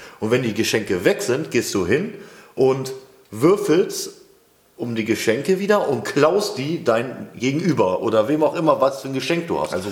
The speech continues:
Speaker 2: klauen, aber offen
Speaker 1: Genau,
Speaker 2: klauen.
Speaker 1: und dann hast du eine Eieruhr. Die geht dann so fünf oder, sagen wir mal, zwei bis fünf Minuten. Kommt drauf an, wie die lustig sind gerade. Ähm,
Speaker 2: Da wird ja auch getrunken, habe ich gehört.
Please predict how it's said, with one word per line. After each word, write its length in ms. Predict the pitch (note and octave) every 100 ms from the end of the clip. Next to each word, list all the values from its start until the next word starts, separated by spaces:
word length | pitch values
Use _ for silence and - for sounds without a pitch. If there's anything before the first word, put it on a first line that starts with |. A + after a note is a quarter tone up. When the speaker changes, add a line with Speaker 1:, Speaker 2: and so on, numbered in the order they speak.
| -
Speaker 2:
klauen, 360 | C3 C3+ C3+
aber 260 | A#2+ A2 A2+
offen 180 | B2 B2
Speaker 1:
Genau, 200 | D3 C3+
Speaker 2:
klauen. 160 | A2
Speaker 1:
und 80 | G#2
dann 120 | A2
hast 180 | B2 -
du 40 |
eine 160 | A2 F#2+
Eieruhr. 540 | F#2 A2 C#3 G3+ A#3+ - - - _ -
Die 100 | A2+
geht 180 | B2+ B2
dann 120 | A2+
so 100 | G2+
fünf 360 | - C3+ C3 - -
oder, 420 | G2+ F#2+ F2 -
sagen 160 | G#2+ A#2
wir 80 | A2+
mal, 160 | G2
zwei 300 | - B2+ C#3
bis 240 | C3+ A#2 -
fünf 260 | B2+ B2+
Minuten. 480 | A#2 C3 D#3+ D#3 C3+
Kommt 200 | G#2+ F#2
drauf 160 | F#2+ D#2
an, 260 | G2+ G#2
wie 80 | F#2+
die 260 | F2+ D#2+ E2
lustig 360 | - A2 - A#2+
sind 160 | A#2+ A#2
gerade. 400 | A2+ B2 B2+ D3+ - - - - - _ -
Ähm, 840 | G#2+ G#2+ G#2+ A2 G#2+ C3 B2+ - - - _ _ _ _ _ _ _ _ _ _ _ _
Speaker 2:
Da 140 | E2+
wird 140 | G2+ G#2
ja 100 | G#2+
auch 100 | G#2+
getrunken, 400 | G2+ - B2 A#2+
habe 140 | A#2
ich 80 | A2+
gehört. 400 | A2+ A#2+ B2 B2+